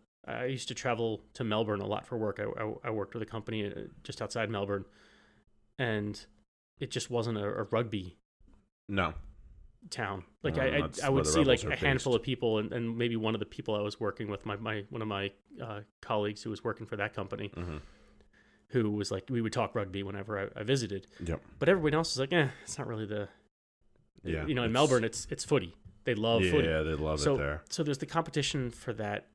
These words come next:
Speaker 1: in Australia that, that's not in New Zealand. So it, it really, to me, is, is that, that economics. They can't afford to pay those players. So, yeah, g-, t-, guys are gonna have to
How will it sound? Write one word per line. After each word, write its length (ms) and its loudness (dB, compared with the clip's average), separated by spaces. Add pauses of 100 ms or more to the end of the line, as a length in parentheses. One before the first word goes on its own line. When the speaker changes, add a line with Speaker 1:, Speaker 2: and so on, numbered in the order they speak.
(120)
Speaker 1:
in 120 -2
Australia 580 4
that, 260 -6
that's 160 -6
not 140 -2
in 60 -8
New 80 -2
Zealand. 400 -4 (580)
So 340 4 (960)
it, 220 -6
it 140 -4 (180)
really, 460 2 (220)
to 100 -6
me, 240 0
is, 200 -4
is 220 -6
that, 240 -4 (280)
that 140 -2
economics. 480 -4
They 120 -6
can't 220 -2
afford 460 -2 (180)
to 80 -6
pay 220 0
those 160 4
players. 480 -2 (1040)
So, 140 0
yeah, 240 6
g-, 200 -2
t-, 160 -8 (180)
guys 260 4
are 60 2
gonna 160 2
have 200 -2
to 200 -2